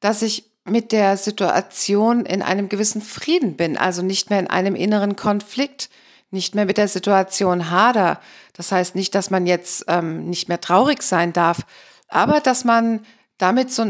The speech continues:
eine Art emotionalen Frieden geschlossen hat, aus dem man dann wieder vielleicht neue Kräfte schöpfen kann und wieder nach vorne schauen kann.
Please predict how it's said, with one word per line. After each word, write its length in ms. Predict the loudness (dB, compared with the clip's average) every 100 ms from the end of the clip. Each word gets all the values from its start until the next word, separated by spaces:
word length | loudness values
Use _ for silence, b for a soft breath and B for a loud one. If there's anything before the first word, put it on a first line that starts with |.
| -2
eine 320 | 0 2 2
Art 320 | 4 2 0 -4
emotionalen 680 | -2 0 -2 -4 -2 -2 -2
Frieden 380 | -2 -2 -2 -4
geschlossen 480 | -4 -2 -4 -2
hat, 240 | -4 -4 -4
aus 340 | -4 -2 -4 -6 -2
dem 160 | 2
man 240 | 2 0 0
dann 340 | 0 2 0
wieder 300 | 0 0 -2
vielleicht 720 | -4 -2 0 0 -4 -10 -18 _
neue 320 | -4 -2 -2
Kräfte 480 | -4 -4 -4 -6 -6
schöpfen 560 | -4 -4 -6 -8 -10 -8
kann 380 | -4 -2 -2
und 420 | -6 -6 -6 -8 -8
wieder 180 | -6
nach 160 | -4 -4
vorne 320 | 2 2 2
schauen 360 | 0 -2 -2 -4
kann. 280 | -6 -6